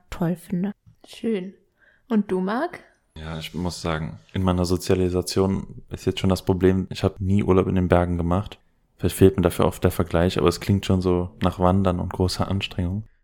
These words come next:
Speaker 3: Nachdem irgendwie meine letzten Urlaube auch, nee,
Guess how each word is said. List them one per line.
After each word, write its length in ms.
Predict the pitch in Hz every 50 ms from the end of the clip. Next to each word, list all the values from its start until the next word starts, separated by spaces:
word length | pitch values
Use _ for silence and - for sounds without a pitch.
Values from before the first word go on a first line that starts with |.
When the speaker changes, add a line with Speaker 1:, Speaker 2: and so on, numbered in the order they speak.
| _ _ - - - -
Speaker 3:
Nachdem 440 | 95 92 98 - 110 101 101 98 -
irgendwie 220 | 98 98 98 95
meine 180 | 95 95 92 90
letzten 340 | 90 95 95 - - - 98
Urlaube 380 | 95 98 95 95 95 92 95 -
auch, 280 | 107 107 - - - _ _
nee, 180 | - 98 87